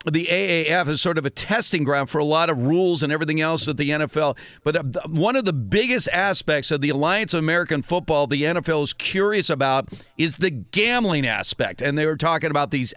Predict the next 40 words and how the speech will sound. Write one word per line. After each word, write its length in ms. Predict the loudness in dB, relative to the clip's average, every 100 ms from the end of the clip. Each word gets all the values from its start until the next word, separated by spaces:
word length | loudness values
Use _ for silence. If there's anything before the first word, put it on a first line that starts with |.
| 0
apps 360 | 2 2 0
and 100 | 0
everything 300 | 0 0 0
else 340 | 0 0 -2 -4 -18 -14 -4
eventually 540 | 0 0 0 0 0
where 100 | 2
you 140 | 0 0
can 180 | -2
bet 280 | 0 0 0
money 500 | 2 2 2 0 -2
in 340 | -2 0 0 -4 -4
during 400 | 0 2 2 2
games 340 | 2 0 0
and 100 | 0
everything 400 | 0 0 0 0
else, 360 | 0 0 0 -4 -10 -20 _
trying 200 | -2 0
to 60 | 0
bring 280 | 0 0 2
bodies, 540 | 2 2 2 -2 -4 -8 -4
uh, 160 | 0 0
to 180 | 0 -2
come 240 | 0 0 0
out 160 | 0
to 100 | -2
the 120 | -2
stadium. 640 | -2 -2 0 0 0 0 -4 -10 _
This 280 | 0 0 2
is 160 | 0 0
gonna 200 | 0 0
be 160 | 0
an 140 | 0 -2 0
element 440 | 2 2 2 0
in 120 | 0
the 200 | 0 -2 -2
A 260 | 0 0 0
A 260 | 0 0 0
F 400 | 0 0 -2 -10 -4
that 180 | 0 0
eventually 1040 | -2 -2 0 0 0 0 0 0 0 -2